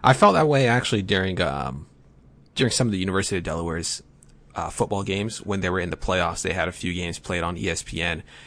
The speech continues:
and I was like, "Wait, what the hell's going on?" I'm like, "Ah, T V timeout."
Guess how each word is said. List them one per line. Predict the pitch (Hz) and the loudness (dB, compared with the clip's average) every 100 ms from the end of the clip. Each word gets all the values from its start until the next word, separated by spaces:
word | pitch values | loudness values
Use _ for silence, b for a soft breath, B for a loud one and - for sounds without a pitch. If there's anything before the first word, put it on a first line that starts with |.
| B | B
and | - 95 | -2 0
I | |
was | 113 | 0
like, | 95 123 | -2 -4
"Wait, | - | -4
what | 131 | -2
the | 170 | -2
hell's | 170 | -2
going | 156 113 | 0 2
on?" | 127 87 | 2 2
I'm | - | 0
like, | 104 - | -2 0
"Ah, | 113 67 | 0 0
T | - 117 | -2 0
V | 117 | 0
timeout." | 104 98 92 76 | -2 0 0 -2